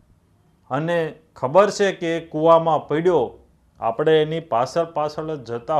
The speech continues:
હોઈએ, તો આપણે શું કામ કૂવામાં પડવું જોઈએ? આપણે જોઈએ છીએ કે એ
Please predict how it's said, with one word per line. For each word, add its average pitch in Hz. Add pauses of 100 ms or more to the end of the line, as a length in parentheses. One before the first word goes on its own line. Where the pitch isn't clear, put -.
હોઈએ, 123 (1400)
તો 131
આપણે 113
શું 170
કામ 208 (200)
કૂવામાં 175
પડવું 135
જોઈએ? 113 (1300)
આપણે 180 (140)
જોઈએ 185 (100)
છીએ 226
કે 202
એ -